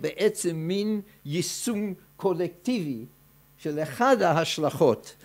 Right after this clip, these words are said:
של היפוך הערכים, אה, של ניטשה. אני רק נתתי כמה דוגמאות של תופעה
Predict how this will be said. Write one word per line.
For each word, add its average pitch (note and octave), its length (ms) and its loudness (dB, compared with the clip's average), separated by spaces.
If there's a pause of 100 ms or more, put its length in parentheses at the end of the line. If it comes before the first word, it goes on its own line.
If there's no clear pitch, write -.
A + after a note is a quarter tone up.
(140)
של C#3+ 200 2
היפוך D3 420 6
הערכים, B2 680 4 (360)
אה, B2+ 160 4
של A#2 240 0
ניטשה. F#2 420 -4 (600)
אני G3 500 2
רק G3+ 240 0
נתתי F#3 640 -2
כמה F#3+ 280 -2
דוגמאות C#3+ 880 -2 (460)
של F3+ 400 2 (120)
תופעה G#3 640 0